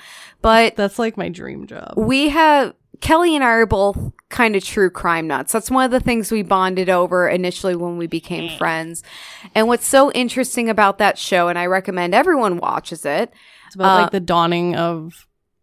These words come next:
Speaker 2: the name serial killer.
Speaker 1: Yeah. I, I just watched the episode where they transition from sequence killer to serial killer.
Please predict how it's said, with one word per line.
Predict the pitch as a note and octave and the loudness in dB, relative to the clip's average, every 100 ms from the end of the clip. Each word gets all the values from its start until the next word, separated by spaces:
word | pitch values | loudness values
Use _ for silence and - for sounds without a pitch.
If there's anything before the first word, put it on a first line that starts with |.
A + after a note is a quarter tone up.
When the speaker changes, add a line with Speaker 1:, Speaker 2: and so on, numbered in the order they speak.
| - | -10
Speaker 2:
the | G3 F#3+ | 0 2
name | F3 E3+ E3 E3 | 4 4 4 0
serial | - E3+ D#3+ D3+ - | -2 -2 0 0 -2
killer. | - - - A3+ | -4 -6 -4 2
Speaker 1:
Yeah. | A3 E4+ C#4+ - - | 6 8 6 4 2
I, | A#3+ - | 2 4
I | B3 | 0
just | - - C4+ C4 C4 | -2 0 2 4 4
watched | B3 A#3+ | 2 2
the | B3 | -2
episode | A3 A3+ A#3+ B3 G#3+ | -2 -2 0 0 0
where | G3+ | 0
they | G#3 G3+ | 0 0
transition | G3 A3 G3+ G#3 - A3 G#3+ A3+ G#3 G3+ | -2 -2 -2 -2 -4 -2 -2 -2 -4 -4
from | - F#3+ | -4 -4
sequence | F#3 - G#3 A3 G3 | -2 -6 -4 -4 -4
killer | - G3 F3+ | -2 -2 -2
to | - | -4
serial | - A#3 A3 F#3+ | -6 -2 0 -2
killer. | - F3 E3+ | -2 -2 -2